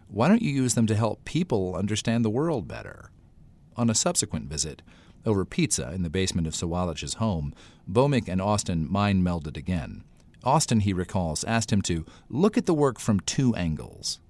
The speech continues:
The first was, "Don't look at this as just a hearing aid. It's a platform, a device that could be used to help humans improve their communications. That's the deeper meaning of the translation function.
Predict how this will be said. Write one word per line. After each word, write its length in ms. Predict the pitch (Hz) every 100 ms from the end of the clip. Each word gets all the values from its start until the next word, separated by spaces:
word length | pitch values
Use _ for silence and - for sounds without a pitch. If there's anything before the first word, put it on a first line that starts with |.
| -
The 60 | -
first 320 | - 160 -
was, 320 | 107 82 80 - - - - 95
"Don't 220 | 127 117
look 160 | 110 107
at 100 | -
this 200 | 92 90
as 100 | -
just 220 | 92 80
a 40 |
hearing 380 | 78 160 127 85
aid. 300 | 110 101 -
It's 140 | 104
a 40 | 110
platform, 680 | - 202 - - - - - - - -
a 40 | 110
device 380 | 107 143 123
that 120 | - -
could 140 | 98
be 80 | 98
used 300 | 107 123 -
to 60 | 98
help 240 | 123 -
humans 360 | 120 107 92 92
improve 400 | 85 - 131 104
their 140 | 98
communications. 920 | - 98 90 - 165 - - - - - - - - -
That's 240 | 156 170
the 100 | 110
deeper 340 | 87 110 -
meaning 380 | 90 110 123 78
of 80 | 73
the 80 | 78
translation 720 | - 110 117 117 120 - 67
function. 480 | - - - -